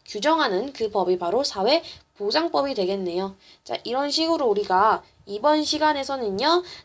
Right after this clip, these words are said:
총, 어, 세 가지의 크-, 거대한 법들을 또 각각의,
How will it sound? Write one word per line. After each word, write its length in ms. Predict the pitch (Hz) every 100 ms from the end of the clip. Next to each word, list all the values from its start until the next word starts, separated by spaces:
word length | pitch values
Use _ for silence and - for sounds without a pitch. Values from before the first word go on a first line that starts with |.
| -
총, 480 | - 220 285 349 349 _ _ _ -
어, 300 | - 190 185
세 220 | 196 185
가지의 840 | 175 277 320 311 302 302 302 302 302 _ _
크-, 260 | - - 330
거대한 580 | - 208 247 262 254 254
법들을 720 | - 185 - 254 170 185 311 311 - -
또 80 | -
각각의, 720 | 247 226 - 277 285 349 403